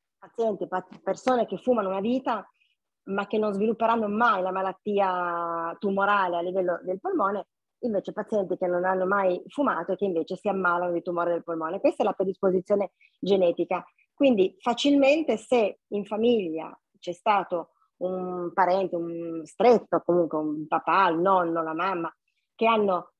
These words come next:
eh, diciamo, sofferto, mh, di questa malattia parodontale, quindi, mh, questa perdita dei denti senza un, un motivo apparente, il dente era sano ma è caduto, ok, per, per intenderci,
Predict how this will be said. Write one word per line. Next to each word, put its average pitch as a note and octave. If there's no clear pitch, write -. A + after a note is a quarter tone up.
eh, F3+
diciamo, F#3+
sofferto, F#3+
mh, F3
di F3
questa A3+
malattia F#3+
parodontale, G3
quindi, G3+
mh, F3+
questa A3
perdita C4
dei G#3
denti A#3+
senza A#3+
un, F#3
un F3+
motivo G3
apparente, G3+
il F#3+
dente D4
era A3+
sano C4+
ma G#3+
è F#3+
caduto, F3
ok, -
per, E3
per F3+
intenderci, F3